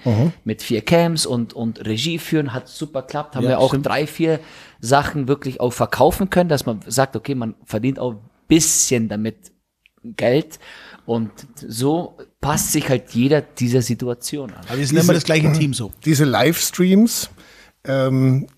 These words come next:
Speaker 1: die machen ja viele Bands, sag ich mal, ne? Viele Bands machen jetzt
Speaker 3: Mhm.
Speaker 1: irgendwie Livestreams oder
Speaker 3: Ja.
Speaker 1: hier Martin hat sich mal mit der Klampe vor die Kamera gesetzt und, äh,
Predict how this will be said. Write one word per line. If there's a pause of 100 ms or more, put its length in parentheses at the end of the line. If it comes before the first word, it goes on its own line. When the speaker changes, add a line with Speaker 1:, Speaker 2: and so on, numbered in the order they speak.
Speaker 1:
die
machen
ja
viele
Bands,
sag
ich
mal,
ne?
Viele
Bands
machen
jetzt
Speaker 3:
Mhm.
Speaker 1:
irgendwie
Livestreams
oder
Speaker 3:
Ja.
Speaker 1:
hier
Martin
hat
sich
mal
mit
der
Klampe
vor
die
Kamera
gesetzt
und, (380)
äh,